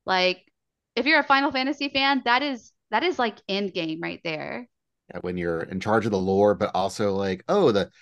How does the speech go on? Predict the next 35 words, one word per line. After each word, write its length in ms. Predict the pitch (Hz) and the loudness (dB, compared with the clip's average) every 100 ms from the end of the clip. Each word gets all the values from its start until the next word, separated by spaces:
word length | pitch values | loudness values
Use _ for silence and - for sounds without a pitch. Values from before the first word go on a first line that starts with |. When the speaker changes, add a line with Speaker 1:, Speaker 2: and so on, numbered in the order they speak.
| _ - | _ -4
Speaker 2:
the 100 | 104 | 0
main 200 | 117 156 | 0 0
composer 460 | 139 104 143 151 - | -2 -2 -2 0 -2
also 280 | 113 120 | -2 -2
wants 140 | 131 113 | -4 0
to 60 | |
do 40 | 101 | 0
a 40 | |
rock 240 | 90 104 - | 0 -2 -2
band. 140 | 120 | -2
He 60 | 113 | 0
wants 160 | 104 | -2
to 20 | - | -4
be, 120 | 104 | -4
be 120 | 113 | -2
the 80 | 101 | 0
main 220 | 107 101 | 0 0
vocalist. 480 | - 98 135 143 - - | -2 0 2 2 0 -2
Okay. 520 | 107 131 92 82 85 _ - | 0 0 -2 -2 -4 _ -10
Speaker 1:
Okay, 720 | 202 233 302 - 285 370 254 254 | -6 -6 -6 -2 0 2 2 0
I 120 | 233 | 0
guess. 840 | 208 262 226 - 330 - _ - - _ _ _ _ 254 - - | 2 2 2 4 2 2 _ -20 -20 _ _ _ _ -20 -2 2
<laughs> 80 | 349 - 294 - 294 _ _ _ _ _ _ _ _ _ _ - | 2 0 -14 -12 -12 _ _ _ _ _ _ _ _ _ _ -10
And 140 | 165 | -8
get 80 | 202 | -4
to 80 | 214 | -2
include 280 | 220 214 196 | -2 2 2
all 100 | 190 | 2
the 120 | 180 | 2
awful 320 | 185 196 196 | 0 -2 -6
dad 260 | 131 87 - | -8 -8 -8
jokes 500 | 95 - - - - _ _ _ _ _ | -10 -10 -14 -20 -20 _ _ _ _ _
and 160 | 190 185 | -12 -10
puns. 220 | 185 180 | -10 -6
Speaker 2:
Yes. 360 | 185 - - | -8 -8 -14